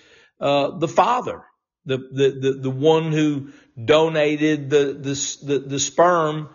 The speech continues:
uh, for, uh, this child. And because all three, so whose body are we talking about?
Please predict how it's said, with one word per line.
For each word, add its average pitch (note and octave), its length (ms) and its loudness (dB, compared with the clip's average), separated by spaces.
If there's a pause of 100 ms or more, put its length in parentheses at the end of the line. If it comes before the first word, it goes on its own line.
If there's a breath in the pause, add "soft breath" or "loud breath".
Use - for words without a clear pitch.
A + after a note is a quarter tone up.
(280 soft breath)
uh, B2+ 240 -4
for, D#3+ 880 2 (460)
uh, C#3+ 240 0
this E3 260 0
child. F3 600 -4 (260)
And C#3 340 -4
because C#3+ 680 2 (260 soft breath)
all F3 300 6
three, F#3 540 4
so E3 260 2
whose A#3 260 2
body G#3 480 2
are G3 80 6
we F#3 140 -2
talking G3 440 -2
about? A2+ 440 -16